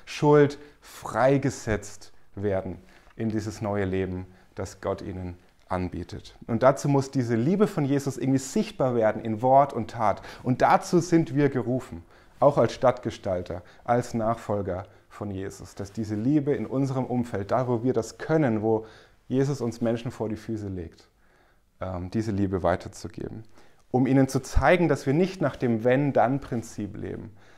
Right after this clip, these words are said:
sondern nach dem Weil-Prinzip, dass wir eine Liebe sichtbar machen in dieser Welt, die ganz deutlich nicht von dieser Welt kommt, die die Menschen auf eine höhere Realität,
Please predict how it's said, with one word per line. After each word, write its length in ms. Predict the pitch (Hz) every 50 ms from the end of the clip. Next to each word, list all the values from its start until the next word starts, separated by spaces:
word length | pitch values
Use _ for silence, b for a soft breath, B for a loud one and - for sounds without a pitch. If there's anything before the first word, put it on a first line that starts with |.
| b b b b
sondern 240 | - - 113 107 107
nach 160 | 107 101 -
dem 300 | - 110 104 101 98 98 b b b b b b -
Weil-Prinzip, 1300 | 95 95 104 98 98 98 101 101 95 95 - - - - - - - 98 92 - - - 87 90 90 -
dass 200 | - 101 - -
wir 120 | 120 -
eine 280 | 110 113 110 113 110 110 B B B B
Liebe 440 | 117 123 143 175 196 190 190 185 175
sichtbar 520 | 180 - - 208 202 - - - 156 139
machen 300 | 131 123 120 120 - 139
in 120 | 113 117
dieser 300 | 110 110 104 110 101 95
Welt, 440 | 104 107 101 95 95 101 - - - b b b b b b b _ -
die 120 | - 107 -
ganz 460 | - 131 131 147 165 165 160 - -
deutlich 500 | - 135 131 135 131 131 127 123 - -
nicht 380 | 139 165 185 170 180 - - -
von 340 | - - - 135 135 131
dieser 360 | 107 107 104 92 - 95 90 87
Welt 260 | 85 85 90 90 -
kommt, 400 | - - - 87 - - - _ _ b b b b b b b b b b b b b b -
die 120 | 113 110 107
die 100 | 113 107
Menschen 380 | 110 113 117 139 135 - 131
auf 160 | 104 104 -
eine 260 | 90 104 101 98 101 98
höhere 380 | 127 127 127 127 120 117 107
Realität, 760 | 110 101 101 98 95 - - - 117 101 95 82 - - -